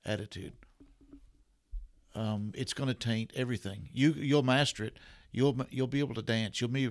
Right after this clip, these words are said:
be able to make beats. But it's gonna flavor everything from then on. But if you go in to say, um, I, my heart is that I really wanna love people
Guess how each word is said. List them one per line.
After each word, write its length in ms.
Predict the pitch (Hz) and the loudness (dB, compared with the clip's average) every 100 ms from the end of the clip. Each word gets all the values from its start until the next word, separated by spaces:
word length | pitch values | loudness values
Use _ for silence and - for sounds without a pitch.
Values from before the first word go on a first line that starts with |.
| 110 131 | -2 -4
be 120 | 127 | -4
able 160 | 120 | -2
to 60 | 110 | -2
make 260 | 113 113 104 | -4 -4 -2
beats. 400 | 120 113 - - _ _ _ _ _ _ _ _ _ _ - | -2 -2 -6 -10 _ _ _ _ _ _ _ _ _ _ -4
But 120 | 120 | -2
it's 300 | 117 - - | -2 -4 -8
gonna 200 | - 117 | -2 -2
flavor 520 | - 135 127 120 113 - | -2 0 0 0 -4 -8
everything 840 | 147 156 165 175 180 175 143 139 139 | -4 -2 0 0 -2 -2 -4 -4 -6
from 260 | - 104 | -6 -6
then 220 | 98 110 107 | -2 -2 0
on. 200 | 101 101 | -4 -6
But 160 | 113 | -6
if 180 | - 113 | -6 -6
you 80 | 117 | -6
go 220 | 117 127 | -2 0
in 160 | 135 123 | 0 -2
to 100 | 113 | -4
say, 420 | - 110 107 104 _ _ _ _ _ _ _ _ _ _ _ _ _ _ _ | -2 -2 -2 -4 _ _ _ _ _ _ _ _ _ _ _ _ _ _ _
um, 460 | - 110 110 107 113 - _ _ _ _ _ _ _ _ _ _ _ - - - _ | -4 -2 -2 -4 -8 -12 _ _ _ _ _ _ _ _ _ _ _ -20 -20 -20 _
I, 120 | 113 107 - | -6 -6 -4
my 200 | 117 110 | -2 -2
heart 540 | - - 135 160 - | -4 -4 0 0 0
is 160 | 127 95 | -4 -2
that 120 | 110 | -2
I 40 | |
really 300 | 101 104 113 | -2 -2 -2
wanna 240 | 110 107 101 | -2 -4 -4
love 300 | 101 101 - | -6 -8 -10
people 420 | 104 98 - | -10 -10 -14